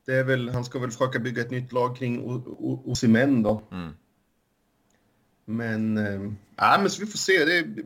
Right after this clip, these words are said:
Speaker 1: men sen, jag vet inte, jag missade matchen igår, men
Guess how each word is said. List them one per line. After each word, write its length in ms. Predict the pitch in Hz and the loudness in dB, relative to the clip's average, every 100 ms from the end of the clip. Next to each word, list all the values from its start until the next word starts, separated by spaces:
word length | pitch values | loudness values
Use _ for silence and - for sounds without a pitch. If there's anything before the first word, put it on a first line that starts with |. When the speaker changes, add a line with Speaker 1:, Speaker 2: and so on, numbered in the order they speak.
| - | -14
Speaker 1:
men 180 | - 180 | -6 -4
sen, 240 | 160 196 202 | 0 0 0
jag 120 | 190 | 0
vet 240 | 185 196 | 0 -2
inte, 160 | 180 170 | -4 -4
jag 100 | 190 | -4
missade 540 | 185 170 - 208 196 | -4 -6 -4 -4 -2
matchen 500 | 151 165 - - 160 | 0 -2 -4 -8 -6
igår, 520 | 143 120 185 185 123 | -6 -2 -2 2 2
men 320 | 131 139 135 | 2 0 -2